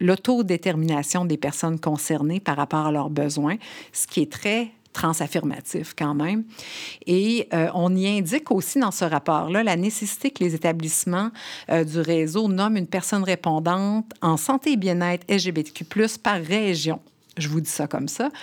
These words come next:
Et il y a aussi le guide à l'intention des milieux scolaires pour une meilleure prise en compte de la diversité sexuelle et de genre en deux mille vingt et un qui réitère que le seul indicateur fiable de l'identité de genre, l'identité de genre demeure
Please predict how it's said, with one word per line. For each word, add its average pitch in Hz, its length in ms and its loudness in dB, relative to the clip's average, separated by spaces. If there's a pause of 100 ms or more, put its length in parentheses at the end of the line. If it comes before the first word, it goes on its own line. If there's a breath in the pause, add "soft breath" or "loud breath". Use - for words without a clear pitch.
(360 loud breath)
Et 220 120 2
il 262 120 2
y 233 60 2
a 214 80 2
aussi 220 260 -2
le 208 140 2
guide 208 320 0
à 165 60 2
l'intention 175 460 0
des 196 140 0
milieux 170 300 0
scolaires 160 680 0
pour 160 160 -2
une 156 80 2
meilleure 165 280 2
prise 175 260 -6
en 151 160 2
compte 170 180 -2
de 170 60 0
la 165 100 0
diversité 147 400 -4
sexuelle 175 400 -2
et 170 60 0
de 151 120 0
genre 160 240 0
en 147 120 2
deux 151 160 2
mille 175 240 0
vingt 151 280 0
et 147 120 2
un 170 100 0
qui 160 320 -2
réitère 165 680 2
que 151 120 -4
le 143 60 0
seul 214 200 0
indicateur 160 560 0
fiable 175 480 0
de 143 80 0
l'identité 156 480 0
de 160 60 -2
genre, 151 320 0 (340)
l'identité 180 520 0
de 165 140 2
genre 160 360 0
demeure 160 440 0